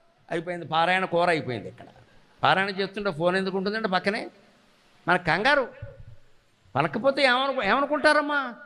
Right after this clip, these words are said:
పారాయణ ఆగిపోతే అమ్మవారు ఏమనుకుంటుందనే భయం ఒక్కడికి లేదు. ఫోన్ పలకపోతే, "మనం ఏమైనా ఉద్యోగం చేస్తున్నావా? సాఫ్ట్‌వేరా?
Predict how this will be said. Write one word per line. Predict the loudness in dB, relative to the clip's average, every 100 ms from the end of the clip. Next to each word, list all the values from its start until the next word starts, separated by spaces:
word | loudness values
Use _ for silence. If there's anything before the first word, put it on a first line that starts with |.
| 0
పారాయణ | 4 6 6 4
ఆగిపోతే | 2 0 -2 2
అమ్మవారు | 2 2 4 4
ఏమనుకుంటుందనే | 2 0 -4 -4 -2 0 2
భయం | 2 2
ఒక్కడికి | 2 2 2 4
లేదు. | 4 2 -2 -14 -20 -20 _ _ _ _ _ _ _ _ -12 -2
ఫోన్ | 2 2 4
పలకపోతే, | 2 0 -2 -2 0 0 -2 -10
"మనం | -10 -8
ఏమైనా | -8 -6 -4 -4
ఉద్యోగం | -2 2 2 2
చేస్తున్నావా? | 2 4 2 0 -6 -14 -20 _ _
సాఫ్ట్‌వేరా? | 0 0 2 0 2 2 0